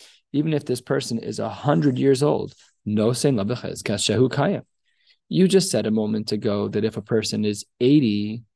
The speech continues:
that they are no longer considered to be alive when the get is delivered. But now we see that even up to a hundred, that a person can give a get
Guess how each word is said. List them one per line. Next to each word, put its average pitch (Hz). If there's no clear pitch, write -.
that 110
they 104
are 104
no 107
longer 104
considered 107
to 107
be 110
alive 104
when 107
the 107
get 104
is 107
delivered. 160
But 110
now 117
we 175
see 123
that 110
even 120
up 120
to 123
a 110
hundred, 120
that 110
a 107
person 107
can 104
give 101
a 98
get 92